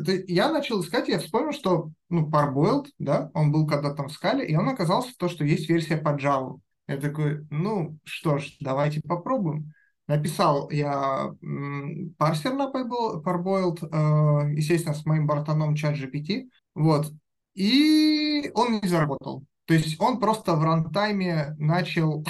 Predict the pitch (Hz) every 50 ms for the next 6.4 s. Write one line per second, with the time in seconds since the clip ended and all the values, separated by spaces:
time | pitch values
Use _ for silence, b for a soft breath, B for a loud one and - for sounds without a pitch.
0 | 151 - 220 - - 208 196 156 B B B B B B B B B - 170 175
1 | 180 175 - - 175 160 156 156 151 151 147 151 147 151 156 147 147 147 170 180
2 | 175 - - 160 139 147 - - - 156 147 160 190 196 170 147 147 151 - -
3 | 302 302 - - 285 247 247 240 233 220 - - - 185 202 214 - - 233 -
4 | 220 214 196 - 180 180 208 208 190 - - 185 151 - 190 175 160 156 - -
5 | - _ _ _ - 190 247 254 - - 175 175 160 151 156 147 151 151 170 170
6 | 147 147 156 156 147 151 -